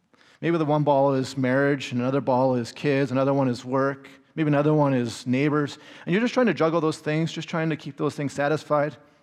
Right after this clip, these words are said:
And then adding a, a fifth ball, maybe, you know, maybe it's, maybe it's friends.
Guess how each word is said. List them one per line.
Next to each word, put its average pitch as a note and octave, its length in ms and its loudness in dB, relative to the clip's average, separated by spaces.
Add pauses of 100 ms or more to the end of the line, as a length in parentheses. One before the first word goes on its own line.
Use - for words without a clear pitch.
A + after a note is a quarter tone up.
(680)
And F#3+ 80 4
then G3+ 120 4
adding F#3+ 280 4
a, E3 60 2 (160)
a D#3 100 -2
fifth - 480 -4
ball, C#3+ 360 2
maybe, C#3+ 340 0 (920)
you - 60 -6
know, D3+ 140 2
maybe D#3+ 300 2
it's, - 500 -6
maybe E3 180 2
it's - 140 -4 (240)
friends. C3+ 560 -2